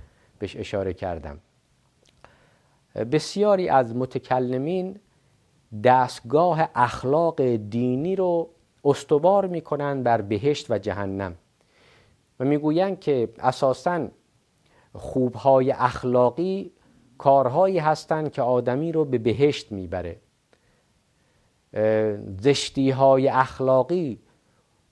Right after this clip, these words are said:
کارهایی هستند که آدمی رو به جهنم می‌بره. و لذا اگر شما سودای بهشت دارید،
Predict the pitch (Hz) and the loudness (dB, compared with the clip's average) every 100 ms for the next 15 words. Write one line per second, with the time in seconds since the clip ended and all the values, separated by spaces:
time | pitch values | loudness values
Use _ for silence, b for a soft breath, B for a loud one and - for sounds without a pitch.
0 | _ _ 135 135 123 151 196 185 160 156 | _ _ 4 4 6 4 4 2 -2 -4
1 | - 165 160 - 120 123 123 127 147 170 | -4 -4 -4 -4 0 0 0 -2 -2 2
2 | 165 151 123 104 117 120 123 131 151 139 | 2 2 0 0 0 0 0 0 0 -2
3 | 107 95 92 87 85 - _ _ _ _ | -4 -6 -8 -8 -10 -14 _ _ _ _
4 | _ _ _ _ _ _ _ b b b | _ _ _ _ _ _ _ b b b
5 | b - 131 143 139 185 185 170 180 185 | b 0 2 2 4 4 4 2 4 4
6 | 180 - 156 165 180 180 180 b b - | 2 -2 -4 -2 -2 -4 -8 b b -20
7 | - 135 131 143 180 175 160 131 110 117 | 0 0 4 4 4 4 2 -2 0 2
8 | 123 175 185 - - 160 151 147 143 139 | 2 2 0 -6 0 2 2 0 -4 -6